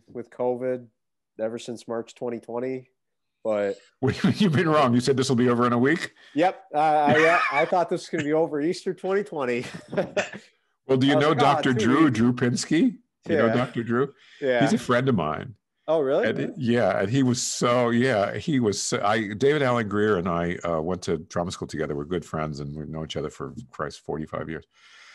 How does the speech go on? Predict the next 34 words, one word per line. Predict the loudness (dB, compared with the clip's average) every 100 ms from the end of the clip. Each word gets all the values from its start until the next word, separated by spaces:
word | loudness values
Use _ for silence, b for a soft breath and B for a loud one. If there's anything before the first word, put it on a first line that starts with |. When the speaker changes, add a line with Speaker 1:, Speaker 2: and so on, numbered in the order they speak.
| B
Speaker 2:
So, | B -4
and | -2
he's | 0 -2 -2
friends | -4 -4
with | -6 -6
Drew, | -6
so | -4 -2
he | -4
introduced | -4 -6 -6
me | -8
to |
Drew. | -6 -2 -4
So, | -4 -4 -4
uh, | -4 -4 -6 -8
but | -12 -14 _
he | -6 -4
was, | -4 -6
you | -12 -10
know, | -8 -10 _ b b
he | -6 -2
did | 2 2 0 -8 -6
go | -4 -2
on | 0
record | 0 0 0 -2
as | -2 -2
saying | -4 -4
some | -6 -8
stupid | -8 -8 -8 -6 -8 -6
fucking | -6 -6 -10
thing | -6 -4
like, | -4 -6 -8
you |
know, | -8
"This'll, | -8 -8 -8